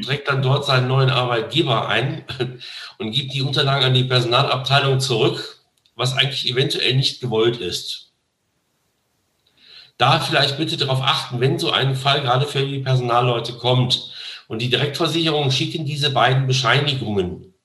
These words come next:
rüber, dann ist dieser eine Teil wirklich für den Arbeitnehmer und dem Arbeitnehmer bitte klar machen, bitte füll das aus mit deinem neuen Arbeitgeber und schicke das bitte separat an die Versicherung.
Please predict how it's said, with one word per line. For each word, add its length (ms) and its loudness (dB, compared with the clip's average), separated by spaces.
rüber, 580 -4
dann 140 -2
ist 220 -2
dieser 200 0
eine 240 4
Teil 260 0
wirklich 220 -4
für 100 -6
den 120 -6
Arbeitnehmer 600 2
und 180 0
dem 160 0
Arbeitnehmer 560 0
bitte 320 -2
klar 260 4
machen, 320 0
bitte 200 -4
füll 220 -2
das 220 0
aus 300 0
mit 140 -4
deinem 220 4
neuen 220 2
Arbeitgeber 540 0
und 140 0
schicke 160 -6
das 180 -6
bitte 180 -10
separat 540 2
an 100 -12
die 100 -10
Versicherung. 640 -8